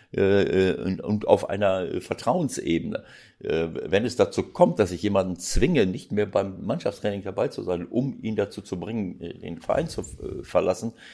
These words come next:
das ist respektlos. Aber gut, diese, diese Respektlosigkeit habe ich als Trainer auch oft erlebt. Mir ist auch der Stuhl vor die Tür gesetzt worden.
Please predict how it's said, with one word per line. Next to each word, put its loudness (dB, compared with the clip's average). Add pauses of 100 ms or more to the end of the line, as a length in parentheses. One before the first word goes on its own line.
(220)
das 0
ist -4
respektlos. 0 (340)
Aber 6
gut, 0
diese, 2
diese 0
Respektlosigkeit 0
habe -8
ich -4
als -4
Trainer 0
auch 0
oft -2
erlebt. 2
Mir 2
ist -4
auch 0
der 2
Stuhl 2
vor 4
die -2
Tür 2
gesetzt 0
worden. 2